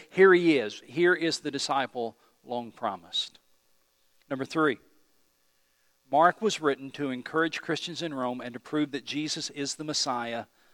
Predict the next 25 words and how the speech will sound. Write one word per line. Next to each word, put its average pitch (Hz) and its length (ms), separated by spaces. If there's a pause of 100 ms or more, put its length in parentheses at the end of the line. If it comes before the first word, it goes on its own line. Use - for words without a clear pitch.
(220)
sent - 400
from 120 220
God. 101 420 (3000)
Write 127 180
that 135 140
down. 123 240
Mark 143 340 (640)
was 135 220
written 160 240
to 156 100
encourage 151 460
Christians 165 500 (100)
in 127 200
Rome 127 640
and 143 300
to 151 120
prove 127 380
that 113 140
Jesus 131 420
is 135 140
the 135 60
Messiah 113 420
sent - 280
from 113 200
God. 104 340